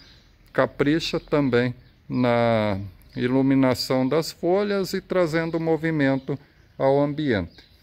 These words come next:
Eu vou fazer esta manutenção e mostro pra você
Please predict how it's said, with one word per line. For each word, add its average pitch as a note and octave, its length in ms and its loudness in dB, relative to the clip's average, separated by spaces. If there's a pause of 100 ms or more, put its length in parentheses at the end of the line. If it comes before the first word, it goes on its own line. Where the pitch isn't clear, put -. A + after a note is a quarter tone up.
(140)
Eu C3 140 -2
vou D#3 160 2
fazer F3 440 2
esta E3 280 -4
manutenção F3 800 -2
e A#3 40 0
mostro G3+ 420 0
pra F#3+ 160 0
você F3 500 0